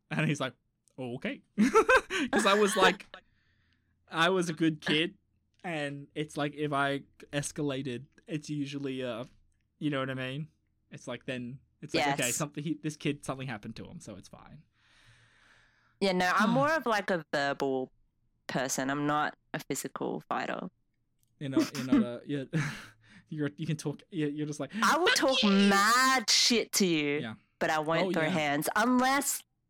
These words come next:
Speaker 2: you throw hands at me first.
Speaker 1: True.
Speaker 2: <laughs>
Speaker 1: True. Okay. That. Now, I think we're at the stage of hitting some dreams. Now,
Speaker 2: Yes.
Speaker 1: I've got a dream. It's not that detailed. I know what it, I know the answer to it,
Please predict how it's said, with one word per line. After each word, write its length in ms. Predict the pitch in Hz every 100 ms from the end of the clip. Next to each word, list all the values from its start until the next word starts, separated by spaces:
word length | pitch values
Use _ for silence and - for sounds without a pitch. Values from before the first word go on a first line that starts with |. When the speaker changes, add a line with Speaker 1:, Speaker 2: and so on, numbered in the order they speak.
| -
Speaker 2:
you 160 | 196
throw 240 | 202 196 185
hands 280 | 190 165 160
at 120 | -
me 140 | 143 139
first. 600 | - - - - - - - _ _ _ -
Speaker 1:
True. 300 | - - - 233 226 262
Speaker 2:
<laughs> 300 | 277 - -
Speaker 1:
True. 300 | - - 98 - _ -
Okay. 200 | 131 - -
That. 160 | 131 123 _ - _ _ _ _ _ _ - -
Now, 320 | 170 175 170 -
I 80 | 175
think 180 | 202 202
we're 60 |
at 120 | 180 180
the 60 |
stage 460 | - 143 131 135 135
of 260 | 123 123 -
hitting 280 | 143 139
some 360 | 135 131 123 123 _ _
dreams. 800 | - 117 110 101 98 143 - - _ _ _
Now, 100 | 151
Speaker 2:
Yes. 400 | 156 117 123 -
Speaker 1:
I've 140 | 151
got 100 | 160 175
a 40 |
dream. 420 | 156 147 143 143 -
It's 220 | 156 156
not 220 | 151 151 -
that 160 | 143
detailed. 600 | 131 117 131 117 113 120 _
I 80 | 131
know 180 | 127 131
what 160 | 131 127
it, 140 | 120
I 100 | 131 139
know 120 | 139
the 200 | 147 127
answer 320 | 117 120 110
to 260 | - 110 107
it, 140 | 104